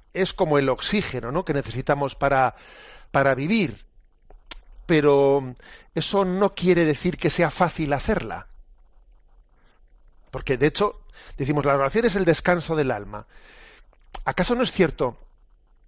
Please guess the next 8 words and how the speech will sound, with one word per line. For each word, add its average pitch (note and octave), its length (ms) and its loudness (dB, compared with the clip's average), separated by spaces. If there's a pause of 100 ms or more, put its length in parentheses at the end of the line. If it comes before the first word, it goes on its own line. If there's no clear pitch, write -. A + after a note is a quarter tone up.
(460)
que C3 960 4
cuando C3 680 0
los B2+ 160 -4
mismos C#3 480 -2
niños, B2+ 540 -4
¿no? F#3+ 160 -2
se B2+ 160 -10
están C3 440 -2